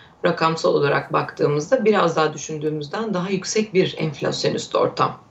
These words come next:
söz konusu gibi gözüküyor. Bunu Merkez Bankası'nın nasıl okuduğu mühim. Kapıyı elbette ki açık bırakacaktır.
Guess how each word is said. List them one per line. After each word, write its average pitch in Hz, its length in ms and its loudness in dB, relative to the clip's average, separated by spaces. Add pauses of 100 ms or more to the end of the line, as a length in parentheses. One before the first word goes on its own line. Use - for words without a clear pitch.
(540)
söz 170 300 4
konusu 151 340 0
gibi 147 200 2
gözüküyor. 156 440 4
Bunu 277 160 2
Merkez 202 400 4
Bankası'nın 165 560 4
nasıl 180 260 2
okuduğu 151 340 4
mühim. 151 360 2
Kapıyı 220 340 4
elbette 226 440 6
ki 147 120 2
açık 147 300 -2
bırakacaktır. 135 920 -2